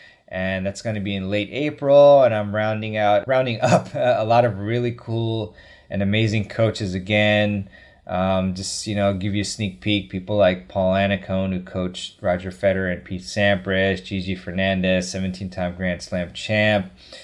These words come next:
Uh, we've got all the amazing, uh, coaches who are lodged in the, the online space as well, primarily like, uh, Will Hamilton from Fuzzy Yellow Balls and Ian Westerman from Essential Tennis.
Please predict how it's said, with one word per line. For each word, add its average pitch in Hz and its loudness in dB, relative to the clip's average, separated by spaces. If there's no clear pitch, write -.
Uh, 92 0
we've 95 -4
got 107 6
all 110 8
the 107 6
amazing, 101 0
uh, 92 2
coaches 101 -2
who 98 -4
are 92 2
lodged 92 0
in 95 -4
the, 90 2
the 90 -4
online 95 -2
space 95 -6
as 92 -10
well, 95 2
primarily 92 -2
like, 80 -4
uh, 80 0
Will 92 -8
Hamilton 95 -2
from 92 -8
Fuzzy 95 -4
Yellow 92 0
Balls 107 6
and 92 -4
Ian 95 -2
Westerman 98 -2
from 92 -8
Essential 90 -8
Tennis. 110 0